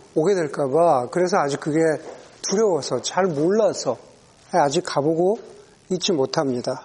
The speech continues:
어, 미술도 그렇지만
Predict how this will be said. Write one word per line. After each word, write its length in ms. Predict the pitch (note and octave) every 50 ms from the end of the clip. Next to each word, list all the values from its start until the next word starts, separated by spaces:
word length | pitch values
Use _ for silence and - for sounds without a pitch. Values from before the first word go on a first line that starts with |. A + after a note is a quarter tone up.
| - - - - - - _ _ - - - - - - - - - _ _ _ - - - - - - - - - - - - - - - - - - -
어, 380 | - D3+ D3 D3 D#3 - D#2+ -
미술도 420 | - F3 G3+ G3+ - C#4 C4 B3+ C4+
그렇지만 840 | A#3+ A#3 A#3 A3+ A#3 - A#3 A3 A3 A#3 A#3 G#3 E3 C3+ B2+ C#3+